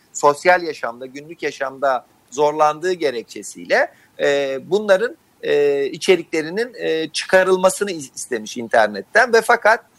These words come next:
İstanbul Suç Ceza Hakimliği aslında talebi kabul ettiği halde,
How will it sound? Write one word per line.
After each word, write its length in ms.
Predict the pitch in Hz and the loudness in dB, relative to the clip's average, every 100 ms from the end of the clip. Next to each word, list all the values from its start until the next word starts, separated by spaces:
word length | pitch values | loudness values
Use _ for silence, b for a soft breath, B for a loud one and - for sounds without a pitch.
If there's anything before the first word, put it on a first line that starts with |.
| b b - | b b -16
İstanbul 460 | - 208 208 196 | 0 2 2 -4
Suç 240 | - 220 - | -8 -12 -6
Ceza 460 | 190 175 214 185 | -6 2 2 4
Hakimliği 580 | 160 139 131 139 131 123 | 2 2 -2 -18 -14 -4
aslında 440 | 175 - 175 170 | -4 -4 -6 -6
talebi 340 | - 170 175 180 | -4 -6 -6 -8
kabul 300 | 170 170 214 | -8 -2 -2
ettiği 420 | 180 _ 196 214 | -2 _ -6 0
halde, 720 | 151 107 - 98 120 262 | 0 0 -6 -10 -2 -2